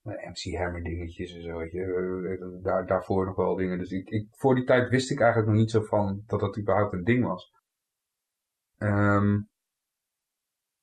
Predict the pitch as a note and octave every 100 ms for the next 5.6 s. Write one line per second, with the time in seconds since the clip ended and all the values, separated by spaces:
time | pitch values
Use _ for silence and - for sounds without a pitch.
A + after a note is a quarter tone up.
0 | _ G2+ G2+ B2+ D#3 D3 C#3 C#3 C3+ C3
1 | A#2 A#2 A2+ G#2+ A#2 B2 B2+ A2+ G#2+ A2
2 | G#2+ G#2 A2+ A2+ A2+ G2+ F#2+ G2 G#2 G2+
3 | G2+ G2+ F#2 - A2 G#2+ G#2 F#2+ F#2+ G2+
4 | G2+ F#2+ - G#2 G2 G#2 F2 F#2+ F#2+ G2
5 | F#2+ F#2 G2 F#2+ F#2